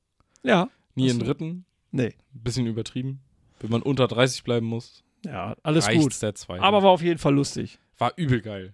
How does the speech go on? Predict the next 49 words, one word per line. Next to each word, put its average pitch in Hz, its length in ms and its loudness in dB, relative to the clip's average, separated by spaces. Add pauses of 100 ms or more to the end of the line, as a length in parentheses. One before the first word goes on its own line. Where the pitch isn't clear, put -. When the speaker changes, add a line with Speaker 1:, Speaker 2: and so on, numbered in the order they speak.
Speaker 1:
Hat 127 140 -8
Spaß 135 260 -2
gemacht. 98 340 -10
Speaker 2:
Hat 117 100 -6
voll 139 280 -2
gebockt. 110 400 -4
Also 123 200 -2
wirklich. 113 360 -8 (540)
Hat - 100 -10
Speaker 1:
Und 165 120 -4
dann 175 120 0
haben 180 140 4
Speaker 2:
no - 60 6
Speaker 1:
wir - 20 4
Speaker 2:
joke - 100 2
Speaker 1:
uns 202 80 -4
Speaker 2:
gebockt. 165 160 -2
Speaker 1:
danach, 170 380 2
haben 175 160 -4
wir 160 80 -2
uns 156 180 -10
dann 147 180 -8
noch - 340 -8 (1200)
Speaker 2:
Ich - 80 -6
hab 135 80 -2
mir 143 80 2
Speaker 1:
etwas 139 80 2
Speaker 2:
einen, 127 120 -2
ich 143 240 2
hab 127 80 4
mir 135 120 2
Speaker 1:
belohnt. 127 200 2
Speaker 2:
einen 117 160 -6
McFlurry 156 600 -6
gezogen. 147 600 -6 (200)
Speaker 1:
Genau. 127 400 -2
Speaker 2:
Und 123 80 -6
Speaker 1:
Also 135 160 0
Speaker 2:
du 139 40 4
hast 131 240 -2
dir 117 200 -2
einen 113 680 -6
Milchshake 110 540 -4 (160)
Speaker 1:
einen 127 100 -4
Speaker 2:
geholt. 110 100 0 (120)
Speaker 1:
Milchshake. 117 200 -6
Einen 120 200 -2
McDonald's 156 580 2
Milchshake. - 560 -10